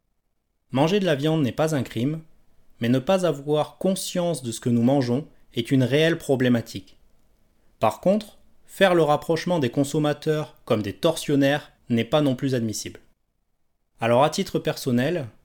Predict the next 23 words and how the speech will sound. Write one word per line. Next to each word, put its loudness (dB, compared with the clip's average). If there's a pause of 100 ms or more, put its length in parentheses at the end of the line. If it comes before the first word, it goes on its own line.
(300)
j'ai -2
justifié -4
la 0
consommation -2
de -2
viande, 0 (100)
de -10
poissons, -4 (320)
œufs, -2 (100)
crustacés -6 (280)
ou -8
tout -6
autre -2
animal, -4 (400)
qui -18
provient -8
du -10
terme -8 (160)
animé, -4
donc -8
doté -4
d'une -6
âme, -6